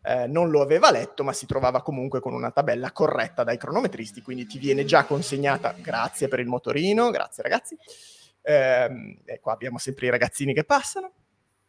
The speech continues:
quindi anche chi non aveva letto quella, quella circolare informativa aveva comunque modo di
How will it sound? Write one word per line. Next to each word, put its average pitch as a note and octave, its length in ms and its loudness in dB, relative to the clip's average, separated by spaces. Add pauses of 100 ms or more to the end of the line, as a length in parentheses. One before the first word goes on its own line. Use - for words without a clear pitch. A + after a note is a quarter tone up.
(680)
quindi F#3+ 420 -4 (180)
anche F3 260 2
chi G3+ 140 -2
non D#3 120 2
aveva D3 240 6
letto D#3+ 220 6
quella, A#2 720 4 (500)
quella C3+ 160 4
circolare C#3+ 440 4
informativa C3+ 720 0 (580)
aveva A#2+ 320 6
comunque C#3 520 0
modo B2+ 320 2
di B2 340 -2